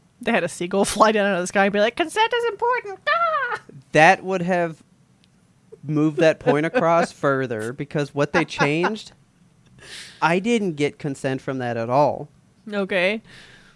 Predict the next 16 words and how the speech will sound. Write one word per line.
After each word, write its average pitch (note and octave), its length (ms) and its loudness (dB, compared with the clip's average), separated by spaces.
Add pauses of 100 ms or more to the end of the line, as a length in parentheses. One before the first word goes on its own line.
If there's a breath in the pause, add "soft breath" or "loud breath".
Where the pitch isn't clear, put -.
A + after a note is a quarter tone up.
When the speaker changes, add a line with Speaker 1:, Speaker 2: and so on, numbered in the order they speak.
(160)
Speaker 2:
It's - 200 -6
the D#3+ 120 0
same F#3+ 500 -2
fucking G3 340 -4
song, F3+ 420 -2
but C#3+ 160 -4
it C#3+ 140 -4
just D3+ 180 -10
goes C#3+ 300 -4
like, C#3 360 -2
"You E3+ 100 0
know E3 180 2
you G#3 160 0
wanna F#3 180 0
kiss A3+ 260 -2
her, G3+ 220 -2